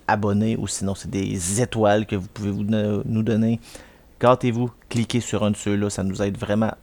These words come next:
beaucoup, non seulement à apparaître plus souvent dans les barres de recherche lorsque les gens ne savent pas quoi, quoi écouter comme, comme, comme podcast, mais ça nous amène également plus d'auditoire et c'est ce qu'on essaye encore de faire après trois ans. Euh, on a également une page Facebook, La Critique de Yugi,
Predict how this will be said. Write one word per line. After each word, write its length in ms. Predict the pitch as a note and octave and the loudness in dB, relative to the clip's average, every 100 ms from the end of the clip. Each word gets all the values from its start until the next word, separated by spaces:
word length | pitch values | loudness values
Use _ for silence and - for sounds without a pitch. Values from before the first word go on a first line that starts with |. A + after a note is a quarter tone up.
| - | -8
beaucoup, 580 | G2 G2+ D3 - E3+ D#3+ - - - - D#3 | -6 -2 -2 0 0 0 -8 -20 -20 -4 2
non 100 | E3 | 2
seulement 340 | C3 B2 B2 | 4 4 4
à 160 | - G#2+ | 4 2
apparaître 420 | G#2 G2+ G#2 G2+ | 4 2 2 0
plus 160 | - G2+ | -4 -12
souvent 260 | - G2 | -4 0
dans 100 | G#2 | 2
les 100 | G2+ | 2
barres 120 | G2+ G2+ | 2 0
de 60 | |
recherche 400 | G2+ G2+ - G2+ | 0 -2 -4 -4
lorsque 160 | - - | -6 -4
les 160 | F#2+ | -4
gens 140 | F#2 G2+ | -2 -2
ne 80 | F#2+ | -2
savent 200 | F2+ - | -4 -6
pas 120 | G#2+ | -8
quoi, 160 | - - - - - | -6 -8 -12 -20 -14
quoi 180 | - G#2 | -2 0
écouter 400 | G2 - - F3+ | 0 -4 0 0
comme, 180 | - C#3+ | 0 -2
comme, 140 | - C3 - | -4 -8 -4
comme 180 | B2+ B2+ | -2 0
podcast, 460 | C3 - E3+ - - - - - | 0 0 -2 -4 -8 -14 -18 -4
mais 100 | A#2 | -2
ça 140 | A2+ G#2+ | 2 2
nous 200 | G#2 G2+ | 2 2
amène 240 | G#2 G#2+ | 2 2
également 340 | G#2+ G2+ G2+ | 2 0 -2
plus 280 | G2+ - - - | -2 -6 -12 -10
d'auditoire 720 | F#2 F#2+ F2 - G2+ G2 F#2+ | -6 -4 -4 -4 0 2 0
et 60 | F#2+ | -4
c'est 160 | - | -8
ce 100 | F2 | -8
qu'on 220 | - D2+ - | -8 -8 -6
essaye 300 | F#2+ G#2 G2+ | -4 0 0
encore 320 | G2+ C3 C3+ | 4 6 6
de 100 | A2+ | 4
faire 360 | G#2+ G2+ G#2 G2+ | 2 2 2 2
après 400 | G2+ - - G#2+ | 0 -2 -2 -4
trois 400 | - - - - | -4 -6 -6 -6
ans. 80 | - - - - - - - | -10 -14 -20 -18 -20 -18 -4
Euh, 160 | F#2+ F#2+ | 0 4
on 100 | G#2 | 4
a 80 | A#2+ | 6
également 240 | A#2+ A#2+ A#2+ | 6 4 4
une 160 | G#2 A#2 | 2 2
page 320 | A2 G#2+ - | 4 2 2
Facebook, 400 | G#2+ G#2+ A2+ - | 0 0 -4 -4
La 80 | F#2+ | -8
Critique 460 | - - - - - | -8 -10 -8 -10 -8
de 140 | - | -4
Yugi, 640 | F#2+ F2+ G2+ B2 B2 E3 | -2 -2 -2 0 0 0